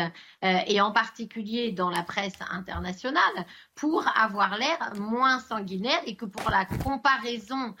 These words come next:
avec l'État islamique, qui est réel, ait l'air,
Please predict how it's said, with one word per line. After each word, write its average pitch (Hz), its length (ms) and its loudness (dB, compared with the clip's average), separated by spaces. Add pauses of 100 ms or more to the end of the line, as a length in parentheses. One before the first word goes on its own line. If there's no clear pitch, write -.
(220)
avec 202 320 -2
l'État 214 380 -2
islamique, 202 880 -4
qui 208 240 -8
est 208 160 0 (160)
réel, 208 440 2 (420)
ait 247 140 2
l'air, 254 320 2